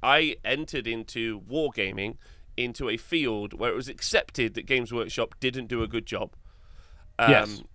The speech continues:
Speaker 1: and it was accepted that the community, or many members of the community, would do work to make the game more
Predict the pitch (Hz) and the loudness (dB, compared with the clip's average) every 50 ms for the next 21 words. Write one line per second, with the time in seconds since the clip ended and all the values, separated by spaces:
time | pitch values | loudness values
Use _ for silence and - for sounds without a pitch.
0 | - - 117 120 120 123 - - 131 135 98 120 139 139 - - - - 196 - | -2 2 2 4 2 2 0 -2 -2 -2 -2 -2 -4 -4 -2 -2 0 2 2 0
1 | - - - - 110 107 104 - - - - 131 - - 117 - - - 120 127 | 0 -2 -4 -2 -2 -2 -2 -6 -10 -8 -6 -6 -4 -4 -6 -8 -8 -6 -4 -4
2 | 131 123 113 107 - - 110 107 107 - - 107 107 110 101 - 120 127 127 127 | -2 -2 -4 -4 -4 -2 -2 -2 -2 -4 -4 -4 -4 -4 -2 2 4 6 6 6
3 | 123 113 117 120 113 113 101 107 98 90 104 - - - 110 104 98 95 - - | 6 6 4 2 2 0 -2 -4 -4 -6 -8 -8 -6 -6 -6 -6 -6 -8 -8 -6
4 | 107 101 98 98 95 104 110 107 98 107 98 - - 135 135 131 120 110 113 117 | -4 -4 -4 -4 -6 -6 -6 -6 -8 -10 -6 -2 -2 0 0 0 -2 0 2 4
5 | 113 110 104 104 104 - - - - - - - - - 131 113 113 123 127 - | 4 6 4 4 2 0 -4 -12 -20 -20 -20 -14 -8 -4 -2 0 2 0 0 0
6 | 113 120 - 117 110 110 110 107 107 113 117 117 120 117 113 113 113 - | -4 -4 -2 0 0 0 -2 -4 -4 -2 0 0 2 2 2 2 2 0